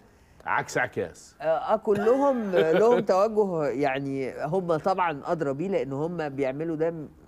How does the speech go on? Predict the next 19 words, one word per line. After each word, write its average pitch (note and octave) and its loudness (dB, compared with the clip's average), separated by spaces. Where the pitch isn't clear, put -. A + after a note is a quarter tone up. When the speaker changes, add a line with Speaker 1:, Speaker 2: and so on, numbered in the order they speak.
Speaker 2:
من C3 -4
خلال D3+ 0
دراسة D#3 0
وقناعة D3 -4
وثقافة C3+ -6
و-، C3+ 0
وقراءة F3+ 2
حقيقية، G3 2
يعني. D#3+ 0
Speaker 1:
مم. - -6
Speaker 2:
أنا E3 0
بالنسبة D#3+ -4
لي A3+ -4
لا، - 0
اللي C#3+ 0
هو F3 2
أنا A3 0
لخصتها G#3 0
كده، A#3+ -4